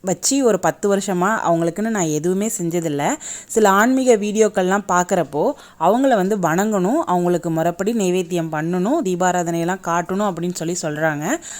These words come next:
அதுக்கு வந்து சிறப்பான நாள் எது அப்படின்னு சொல்லி சொன்னீங்கன்னா செவ்வாய்க்கிழமை. இந்த தகவல் எப்படி கிடைச்சதுன்னு பார்த்தீங்கன்னா நானா தேடி போகல. நிறைய ஆன்மீக வீடியோக்கள் பார்க்குற வழக்கம் எனக்கு இருக்கு.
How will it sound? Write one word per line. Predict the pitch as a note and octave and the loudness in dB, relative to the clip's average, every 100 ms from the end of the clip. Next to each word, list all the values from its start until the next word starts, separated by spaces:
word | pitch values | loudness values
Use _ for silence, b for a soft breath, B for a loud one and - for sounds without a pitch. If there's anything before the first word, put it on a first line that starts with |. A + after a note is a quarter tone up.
| B | B
அதுக்கு | - F3+ C#4 D#4+ | -2 0 2 4
வந்து | A3+ G#3 | 4 4
சிறப்பான | B3 F#3+ F3+ - G3 G3 | 0 0 0 2 2 2
நாள் | F3 F#3 | 2 2
எது | D#3+ D3+ F#3+ G3 | 2 2 4 4
அப்படின்னு | D3+ D#3+ | 2 -2
சொல்லி | F3+ E3+ E3 | -2 -2 -4
சொன்னீங்கன்னா | E3+ D#3 D3 D#3 | -4 -4 -2 -2
செவ்வாய்க்கிழமை. | C#4 - D#3+ F3 G3 F3+ D3+ C#3+ A3 | -2 0 2 2 2 0 -2 0 2
இந்த | A#3+ D4+ | 2 2
தகவல் | B3+ A#3+ A#3 A#3 | 4 4 4 4
எப்படி | G#3+ A3 | 4 4
கிடைச்சதுன்னு | A3+ F#3+ F#3 F#3+ G3 G3 | 4 2 4 2 2 0
பார்த்தீங்கன்னா | E3+ E3 E3 G#3 | -2 0 -2 0
நானா | A3+ E3+ E3+ F#3 | 0 2 2 0
தேடி | F#3 E3+ F#3 | 0 0 0
போகல. | F3 E3 E3+ D4+ | 0 0 2 2
நிறைய | G3+ E3 F3+ G3+ | 2 4 4 4
ஆன்மீக | E3+ F#3+ A3 G#3+ | 2 0 0 0
வீடியோக்கள் | F#3+ F3+ E3+ E3 D#3+ | 0 2 0 -2 -2
பார்க்குற | D#3+ D#3+ F3 | -2 0 0
வழக்கம் | D#3+ D#3+ F3 E3+ | 0 -2 -2 -2
எனக்கு | D#3 D3 D3+ | -2 -4 -6
இருக்கு. | C#3+ A3 | -2 -2